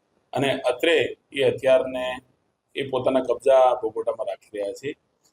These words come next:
એ માહિતીના આધારે પી એસ આઈ કે બી સોલંકીને આ પ્રાથમિક તપાસ સોંપવામાં આવેલી અને એ દરમિયાન એ ટી એસ ની અલગ અલગ ટીમોથી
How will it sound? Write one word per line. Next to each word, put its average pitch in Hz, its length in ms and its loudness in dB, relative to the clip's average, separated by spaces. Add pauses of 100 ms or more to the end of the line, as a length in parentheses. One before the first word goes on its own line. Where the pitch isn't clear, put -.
(260)
એ 180 140 4
માહિતીના 147 600 2
આધારે 139 440 2 (360)
પી 131 120 -4
એસ 135 200 -2
આઈ 131 320 -2 (260)
કે 123 100 0
બી 127 140 -6
સોલંકીને 131 580 -2 (760)
આ 113 40 0
પ્રાથમિક 123 500 0
તપાસ 120 280 2
સોંપવામાં 123 480 -2
આવેલી 139 240 -6 (640)
અને 135 160 -2
એ 160 360 0
દરમિયાન 131 420 2 (360)
એ 135 60 -4
ટી 131 140 -8
એસ 135 200 -4
ની 139 120 -16
અલગ 123 140 0
અલગ 147 260 -2
ટીમોથી 117 680 -8